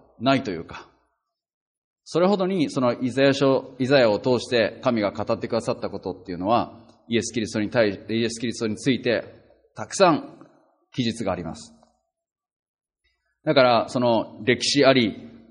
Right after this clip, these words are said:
えー、また、まあ、もちろんその知恵もあり、で、預言あり、福音あり、そして終わりの日に対-、際してどのようなことが起こるかという、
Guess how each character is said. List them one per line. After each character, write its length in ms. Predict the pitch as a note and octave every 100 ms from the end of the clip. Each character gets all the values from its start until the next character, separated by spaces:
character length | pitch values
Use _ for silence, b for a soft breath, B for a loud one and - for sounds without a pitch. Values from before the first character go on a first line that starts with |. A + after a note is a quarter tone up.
| _ _ _ _ _
え 600 | F#2+ G2 F#2 E2+ E2 E2 -
ー、 40 |
ま 80 | G#2+
た、 440 | A2 G#2+ F#2+ - - _ _ _ _ _ _ _ _ _
ま 100 | A2
あ、 20 |
も 80 | A2+
ち 80 | C#3
ろ 60 |
ん 40 | A#2+
そ 100 | A2+
の 80 | G2 - -
知 220 | - C3+
恵 80 | A#2+
も 200 | G#2 G2+
あ 40 |
り、 140 | G2 - B B _ _ _ _ _ _ _ _ -
で、 520 | D#3 B2 A2+ - -
預 160 | A2+ A#2+
言 320 | C#3 C3 A#2
あ 60 | A#2
り、 260 | F#2+ - B - _ _ _ _ _
福 200 | - D#3
音 220 | D#3 D3+
あ 60 | B2+
り、 160 | A2 - B B _ _ _ _ _ _
そ 120 | B2+
し 80 | A#2+
て 440 | F3 C#3 - - -
終 100 | B2
わ 80 | B2+
り 80 |
の 100 | B2+
日 100 | A#2+
に 120 | B2 A#2+
対-、 300 | A#2 G#2+ -
際 240 | - B2+
し 80 | A2+
て 160 | G#2 F2
ど 160 | B2+
の 80 | C#3+
よ 40 | B2+
う 20 |
な 80 | A2+
こ 100 | G#2+
と 80 |
が 80 | G2
起 120 | G2+
こ 100 | A2+
る 80 | B2
か 120 | A2
と 100 | G#2+
い 120 | A2
う、 100 | C3+